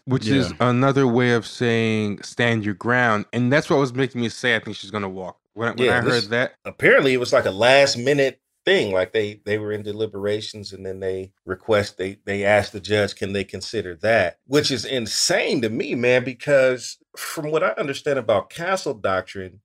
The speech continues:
Speaker 3: you can either, you have to either be in your own home
Speaker 2: Right.
Speaker 3: or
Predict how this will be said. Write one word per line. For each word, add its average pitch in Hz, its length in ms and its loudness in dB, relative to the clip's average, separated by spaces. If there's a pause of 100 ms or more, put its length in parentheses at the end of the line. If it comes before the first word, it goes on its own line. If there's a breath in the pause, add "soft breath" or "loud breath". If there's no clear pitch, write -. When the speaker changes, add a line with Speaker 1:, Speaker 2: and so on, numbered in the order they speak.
(160)
Speaker 3:
you 117 160 -12
can 127 200 -8
either, 113 340 -8 (120)
you 123 160 -10
have 120 160 2
to 131 100 -12
either 113 220 -8
be 117 180 -8
in 110 120 -4
your 101 180 -6
own 127 320 2
home 104 460 -2 (180)
Speaker 2:
Right. 101 400 -2
Speaker 3:
or 113 560 4